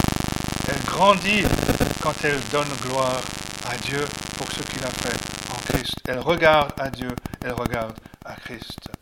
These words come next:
Paul dit donc que nous ne sommes, nous sommes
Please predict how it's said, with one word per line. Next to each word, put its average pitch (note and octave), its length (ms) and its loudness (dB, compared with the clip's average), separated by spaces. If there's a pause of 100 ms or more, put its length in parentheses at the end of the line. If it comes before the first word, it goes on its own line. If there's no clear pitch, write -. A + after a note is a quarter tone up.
(1300)
Paul F#3 260 8
dit F3 200 4
donc D#3+ 340 2 (760)
que D#3 500 8
nous D3 100 -4
ne D3+ 120 -2
sommes, D3+ 500 4 (760)
nous C#3+ 160 -6
sommes D#3+ 380 6